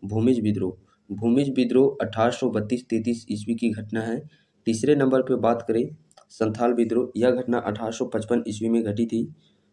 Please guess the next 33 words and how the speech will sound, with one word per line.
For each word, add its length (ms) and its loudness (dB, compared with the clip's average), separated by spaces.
चौथे 280 0
नंबर 240 4
पे 120 2
यदि 220 2
बात 280 4
करें 240 0
खरवार 360 0
आंदोलन, 420 -2
यह 160 4
घटना 280 2
अठारह 360 0
सौ 200 0
चौहत्तर 540 0
ईस्वी 240 -2
की 200 0
है। 140 2
देन 260 4
मुंडा 280 2
विद्रोह 420 2
अठारह 360 -2
सौ 180 -4
पंचानवे 600 0
ईस्वी 240 -2
की, 340 -2
at 180 -4
last 300 0
में 180 0
टाना 320 0
भगत 440 -2
जो 160 0
कि 180 0
उन्नीस 340 -2
सौ 180 -4